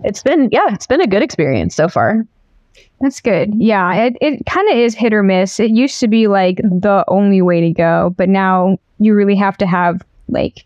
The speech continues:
Speaker 2: Facebook, Instagram, all these different platforms to help get the word out about your existence. <laughs>
Speaker 1: Yeah. I find that Instagram is probably the best as far as, like,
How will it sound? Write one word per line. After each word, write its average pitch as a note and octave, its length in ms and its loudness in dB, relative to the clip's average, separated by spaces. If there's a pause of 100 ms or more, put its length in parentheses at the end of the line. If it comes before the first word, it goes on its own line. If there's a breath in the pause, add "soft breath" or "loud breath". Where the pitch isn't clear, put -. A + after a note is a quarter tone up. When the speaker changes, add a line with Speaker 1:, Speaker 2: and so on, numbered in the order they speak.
(580 soft breath)
Speaker 2:
Facebook, G3 480 0
Instagram, F#3 1200 0 (260)
all F#3+ 140 0
these F#3+ 220 0
different F#3 560 -2 (240)
platforms G3+ 1120 -2
to - 260 -2 (180)
help G3+ 480 -2
get G3 140 -2
the G3 80 0
word G3 260 0
out F#3 260 2
about F3 340 0 (280)
your G3 160 2
existence. G3 720 0
<laughs> C#4 280 -2
Speaker 1:
Yeah. D#3 280 0 (360)
I G#3 120 0
find C#4+ 260 0
that D#4+ 120 -2
Instagram F3 720 0
is D#3 120 0
probably D#3 500 0
the D3+ 120 0
best C#3+ 680 -4
as D#3+ 200 -2
far D#3 240 0
as, D3 140 0
like, C3 260 -2